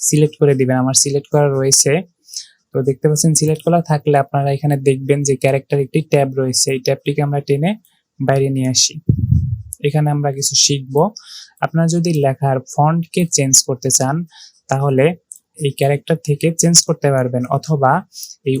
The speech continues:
উপরে কিছু অপশন রয়েছে এখান থেকেও চেঞ্জ করতে পারবেন। আমরা একটু একটু করে দেখি। আমরা যদি লেখাটিকে সিলেক্ট করে এখানে চাপ দেই তাহলে দেখতে পাবেন আপনার কম্পিউটারে যতগুলো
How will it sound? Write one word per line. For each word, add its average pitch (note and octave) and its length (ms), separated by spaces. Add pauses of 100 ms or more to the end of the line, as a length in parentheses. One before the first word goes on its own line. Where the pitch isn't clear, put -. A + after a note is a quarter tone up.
(120)
উপরে F3 280 (100)
কিছু D3 240 (640)
অপশন D#3 320 (100)
রয়েছে D3 320
এখান D3 220
থেকেও E3 240
চেঞ্জ D3+ 160 (120)
করতে C#3 280
পারবেন। C3 260 (100)
আমরা C#3 180
একটু - 200
একটু C3 180
করে C#3 140 (120)
দেখি। D3+ 260 (680)
আমরা D3 160 (100)
যদি E3 220 (520)
লেখাটিকে D#3 400 (120)
সিলেক্ট D#3+ 420
করে C3+ 200 (300)
এখানে C#3+ 240 (120)
চাপ C#3+ 160 (140)
দেই D3 140 (720)
তাহলে C#3+ 440
দেখতে C#3+ 260
পাবেন C3+ 260 (120)
আপনার C#3+ 220 (100)
কম্পিউটারে C#3+ 500 (100)
যতগুলো D#3+ 380